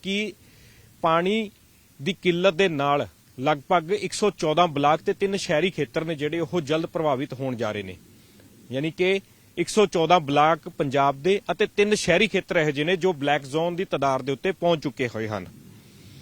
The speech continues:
ਹਾਲਾਂਕਿ ਇਹਨਾਂ ਦੇ ਵਿੱਚ ਮੋਹਾਲੀ ਏਰੀਏ ਦੇ ਕਈ ਬਲਾਕ ਨੇ ਜੋ ਲਗਭਗ ਆਉਣ ਵਾਲੇ ਕੁਝ ਸਾਲਾਂ ਦੇ ਵਿੱਚ ਇਸ ਰਿਪੋਰਟ ਅਨੁਸਾਰ ਬਲੈਕ ਜ਼ੋਨ ਦੇ ਵਿੱਚ ਚਲੇ ਜਾਣਗੇ। ਕਾਰਨ ਦੱਸਿਆ ਜਾ ਰਿਹਾ ਹੈ ਸਭ ਤੋਂ ਵੱਡਾ ਕਿ ਝੋਨਾ ਸਭ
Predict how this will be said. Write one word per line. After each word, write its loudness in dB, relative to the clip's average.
ਹਾਲਾਂਕਿ 2
ਇਹਨਾਂ 2
ਦੇ 2
ਵਿੱਚ 0
ਮੋਹਾਲੀ 2
ਏਰੀਏ 6
ਦੇ 0
ਕਈ 4
ਬਲਾਕ 2
ਨੇ 0
ਜੋ 2
ਲਗਭਗ 2
ਆਉਣ 4
ਵਾਲੇ 4
ਕੁਝ 0
ਸਾਲਾਂ 2
ਦੇ -2
ਵਿੱਚ -4
ਇਸ 0
ਰਿਪੋਰਟ 0
ਅਨੁਸਾਰ 0
ਬਲੈਕ -2
ਜ਼ੋਨ -2
ਦੇ -2
ਵਿੱਚ -4
ਚਲੇ 6
ਜਾਣਗੇ। 0
ਕਾਰਨ 6
ਦੱਸਿਆ 2
ਜਾ 2
ਰਿਹਾ 2
ਹੈ 2
ਸਭ -4
ਤੋਂ 0
ਵੱਡਾ 2
ਕਿ -4
ਝੋਨਾ 2
ਸਭ -4